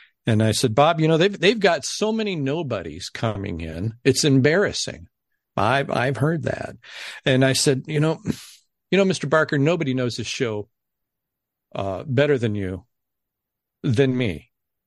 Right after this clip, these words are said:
And he looked at me right away, and he said, "And?"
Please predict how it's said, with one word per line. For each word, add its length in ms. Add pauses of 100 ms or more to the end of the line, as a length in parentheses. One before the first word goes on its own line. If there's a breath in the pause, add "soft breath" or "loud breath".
(880)
And 200
he 100
looked 220
at 100
me 120
right 220
away, 260
and 80
he 80
said, 320 (280)
"And?" 520